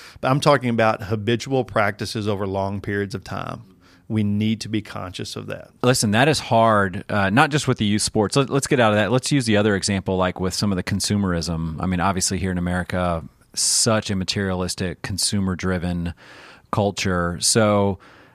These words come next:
Speaker 2: uh, what are some ways you're trying to add a new liturgy or not make sure that the, the, the hearts of your family are going down that path? Uh, just even, even with that one aspect there with consumerism.
Speaker 1: Absolutely. So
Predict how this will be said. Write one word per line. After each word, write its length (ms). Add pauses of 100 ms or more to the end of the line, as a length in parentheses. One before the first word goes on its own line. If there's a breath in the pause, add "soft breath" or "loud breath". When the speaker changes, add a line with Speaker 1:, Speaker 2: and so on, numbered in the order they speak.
Speaker 2:
uh, 120
what 200
are 60
some 160
ways 200
you're 80
trying 300
to 80
add 380
a 40
new 220
liturgy 480
or 260
not 280
make 160
sure 280
that 260
the, 220
the, 400
the 120
hearts 320
of 100
your 140
family 480
are 120
going 240
down 280
that 200
path? 600 (460 soft breath)
Uh, 400
just 240
even, 400
even 260
with 140
that 300 (200)
one 220
aspect 400
there 120
with 140
consumerism. 760 (440 soft breath)
Speaker 1:
Absolutely. 720
So 440